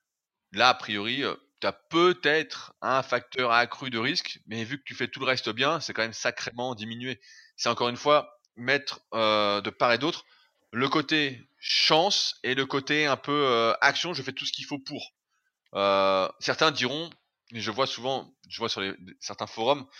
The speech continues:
euh, des commentaires comme ça, ils disent, « Mais ça sert à rien de faire attention comme ça, nanana, euh,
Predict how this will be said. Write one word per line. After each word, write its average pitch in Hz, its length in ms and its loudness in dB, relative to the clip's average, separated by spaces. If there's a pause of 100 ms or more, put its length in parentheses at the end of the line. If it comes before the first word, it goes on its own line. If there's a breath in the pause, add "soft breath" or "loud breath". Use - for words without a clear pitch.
(440 loud breath)
euh, 92 520 0
des 98 100 -10
commentaires 110 280 -4
comme 139 120 -6
ça, 165 40 -6
ils 143 40 -6
disent, « 110 120 -8
Mais 135 40 -6
ça 135 120 -2
sert 139 180 0
à 117 120 4
rien 160 220 6
de 147 60 -6
faire 131 140 2
attention 127 380 0
comme 127 160 -4
ça, 160 200 6
nanana, 147 800 2
euh, 104 40 4